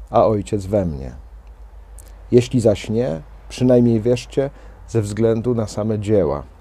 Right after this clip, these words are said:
Uroczyście zapewniam was, kto wierzy we mnie, będzie dokonywał takich samych dzieł, jakie ja czynię, a nawet dokona większych od nich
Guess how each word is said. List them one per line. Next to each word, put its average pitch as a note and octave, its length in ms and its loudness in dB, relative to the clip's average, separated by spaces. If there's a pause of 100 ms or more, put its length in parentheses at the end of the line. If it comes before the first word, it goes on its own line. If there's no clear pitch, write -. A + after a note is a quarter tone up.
(1400)
Uroczyście C#3+ 920 2
zapewniam G2+ 680 -2
was, G#2 400 -4 (500)
kto C3 260 0
wierzy B2+ 340 2
we F#2 200 0
mnie, G#2 380 -4 (640)
będzie A#2 360 2
dokonywał A#2+ 600 2
takich - 400 -6
samych A#2 460 -2
dzieł, F2 360 -6 (320)
jakie G2+ 280 -2
ja G#2 140 2
czynię, C#2 460 -8 (1000)
a G#2 120 0
nawet A#2+ 320 2
dokona A#2+ 460 0
większych C3+ 640 -2
od F2 220 -4
nich B1+ 360 -12